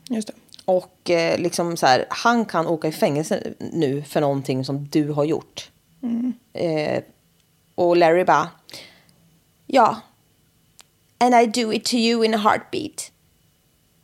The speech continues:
Speaker 2: Man bara, okej, father of the year.
Speaker 1: Ja, verkligen. Mm.
Speaker 2: Han, så jävla idiot.
Speaker 1: Det är ju inte konstigt att barnet kanske inte blev helt hundra.
Speaker 2: Nej. Eh, men dagen efter det här samtalet med Cheryl så kan de gripa Larry också.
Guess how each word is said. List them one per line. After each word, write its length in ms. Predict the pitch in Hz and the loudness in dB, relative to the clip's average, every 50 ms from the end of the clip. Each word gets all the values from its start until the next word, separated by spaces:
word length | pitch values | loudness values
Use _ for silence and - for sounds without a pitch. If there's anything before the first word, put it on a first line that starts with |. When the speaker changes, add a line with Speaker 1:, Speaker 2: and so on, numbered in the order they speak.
| _ _ _ _ _ _ _ _ _ _ _ _ | _ _ _ _ _ _ _ _ _ _ _ _
Speaker 2:
Man 180 | - 247 269 269 | 0 2 4 6
bara, 260 | 269 262 247 226 - | 6 6 4 4 2
okej, 520 | 254 247 - 320 302 240 180 180 175 - _ _ _ _ _ | 0 0 2 2 4 2 2 0 -4 -10 _ _ _ _ _
father 440 | - - 214 196 185 185 185 185 180 | -2 0 2 2 4 4 2 2 2
of 60 | 175 | 0
the 60 | 175 | -4
year. 360 | 185 175 175 165 170 175 190 196 _ _ | -4 -2 0 0 0 0 -2 -4 _ _
Speaker 1:
Ja, 400 | - 220 214 208 208 208 208 208 | -6 -4 -2 -2 -2 0 -2 -2
verkligen. 640 | 202 208 208 196 196 - - 208 202 196 190 208 - - _ _ _ _ _ _ - - - - | -2 -2 -4 -6 -8 -10 -12 -10 -10 -10 -10 -12 -16 -18 _ _ _ _ _ _ -20 -20 -16 -14
Mm. 160 | 202 180 175 - | -14 -12 -6 -2
Speaker 2:
Han, 180 | 240 254 254 | 0 2 2
så 540 | 247 - - - - - - - - - - | 0 -2 -6 -10 -10 -12 -12 -14 -14 -14 -14
jävla 260 | - - - - - | -16 -20 -20 -20 -20
idiot. 380 | - - - - - - - - _ _ _ - - - - - _ _ | -20 -20 -20 -20 -20 -20 -20 -20 _ _ _ -20 -20 -20 -20 -20 _ _
Speaker 1:
Det 120 | - - | 0 2
är 20 | 254 | 2
ju 60 | 285 | 2
inte 120 | 269 240 | 2 0
konstigt 360 | - 262 262 240 220 - 220 214 | 0 -2 -2 -2 -2 -4 -8 -6
att 100 | 214 - | -2 0
barnet 320 | 226 208 196 202 226 226 | 2 2 2 0 -2 -4
kanske 200 | - 226 220 220 | -4 -4 -4 -4
inte 120 | 202 196 | -6 -6
blev 220 | 185 190 185 185 190 | -6 -6 -6 -6 -6
helt 260 | 170 190 - 202 - | -6 -8 -8 -10 -10
hundra. 280 | - 196 - - - - | -10 -10 -10 -8 -6 -4
Speaker 2:
Nej. 460 | 185 185 180 180 180 170 165 175 170 - _ _ _ _ _ _ _ _ _ _ _ _ _ _ _ _ _ - - - _ _ - - | -2 -2 -2 0 -2 -2 -4 -6 -8 -12 _ _ _ _ _ _ _ _ _ _ _ _ _ _ _ _ _ -20 -20 -20 _ _ -18 -14
Eh, 280 | - 202 190 180 175 170 | -10 -8 -6 -6 -6 -4
men 120 | 180 202 | -2 2
dagen 260 | 208 220 220 220 233 226 | 2 4 4 4 4 2
efter 240 | 208 - - - | 2 0 0 2
det 60 | 220 175 | 2 2
här 60 | 160 | 2
samtalet 420 | 160 190 170 165 - 160 156 - | 0 -2 -4 -4 -4 -6 -4 -4
med 100 | - 165 | -6 -4
Cheryl 400 | - - 165 165 170 170 165 170 | -2 0 2 2 2 0 -2 -4
så 120 | - - 160 | -6 -8 -8
kan 180 | - 170 151 | -6 -4 -4
de 100 | 156 151 | -4 -2
gripa 360 | 151 151 151 143 143 - 151 | -2 0 -2 -2 -2 -2 -2
Larry 280 | 143 135 131 131 139 143 | 0 0 0 0 0 -2
också. 320 | 139 - - - - - | -4 -4 -6 -6 -6 -6